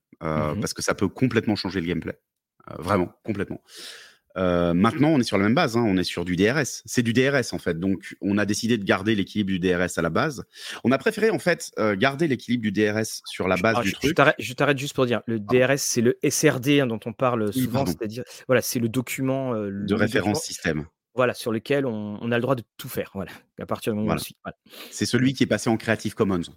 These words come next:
Speaker 1: justement.
Speaker 2: Voilà.
Speaker 1: Euh, donc nous, on est parti sur cet équilibre-là, qui, euh,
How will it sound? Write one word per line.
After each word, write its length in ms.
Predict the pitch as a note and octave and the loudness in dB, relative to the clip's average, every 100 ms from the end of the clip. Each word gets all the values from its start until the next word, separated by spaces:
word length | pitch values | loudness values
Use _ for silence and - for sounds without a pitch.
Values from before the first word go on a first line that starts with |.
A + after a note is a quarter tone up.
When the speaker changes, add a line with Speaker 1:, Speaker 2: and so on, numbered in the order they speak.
| - | -16
Speaker 1:
justement. 540 | D2+ F#2 - D#2+ C2+ - - - | -10 -6 -2 -2 -2 -10 -12 -4
Speaker 2:
Voilà. 280 | C3+ A#2 A2+ | 0 0 2
Speaker 1:
Euh, 1160 | G#2 G#2 G2 F#2+ F#2 F2+ F2 F2 E2+ E2+ E2 D#2+ | 2 2 4 2 2 2 2 2 2 2 2 0
donc 280 | E2+ A#2+ A2+ | 2 0 2
nous, 100 | F#3+ | 2
on 80 | D3+ | 2
est 80 | |
parti 220 | A#2+ - D3 | 0 -2 -6
sur 140 | A2 | -6
cet 120 | - | -4
équilibre-là, 600 | G#2+ G#2+ G#2+ F#2+ G#2 G3+ | -4 0 0 2 0 0
qui, 340 | - - G#2 G2+ | -6 -4 0 0
euh, 460 | F#2 F2 F2 E2+ | 2 0 0 0